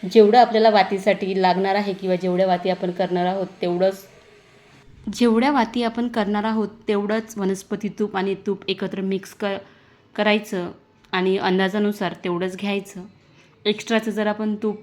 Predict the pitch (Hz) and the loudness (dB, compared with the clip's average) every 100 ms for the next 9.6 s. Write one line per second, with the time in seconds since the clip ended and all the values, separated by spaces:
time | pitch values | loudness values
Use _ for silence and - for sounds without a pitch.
0 | - 202 202 202 202 196 196 - - 208 | -6 -4 -4 -4 -4 -4 -6 -8 -6 -4
1 | 208 214 196 180 180 180 175 185 185 185 | -2 -2 -2 -4 -6 -8 -4 -4 -2 -4
2 | 180 - - - - - - - _ 220 | -6 -12 -20 -20 -20 -20 -20 -20 _ -2
3 | 190 185 - - _ 196 - 185 - 190 | -2 -2 -14 -20 _ -8 -4 -4 -4 -4
4 | 180 185 190 208 202 190 175 - 175 175 | -4 -4 -4 -2 -2 -4 -8 -8 -6 -6
5 | 170 196 190 165 - _ _ _ _ _ | -6 -6 -4 -6 -10 _ _ _ _ _
6 | _ _ - - 196 180 190 - 214 214 | _ _ -20 -6 -2 -2 -4 -6 -4 -2
7 | 185 - - - - _ _ - 190 185 | -2 -6 -20 -20 -20 _ _ -6 -2 0
8 | 190 196 190 180 180 196 185 180 185 202 | 0 0 -2 -2 -4 -4 -2 0 0 -2
9 | 185 185 185 156 175 175 | -4 -6 -8 -4 -2 -2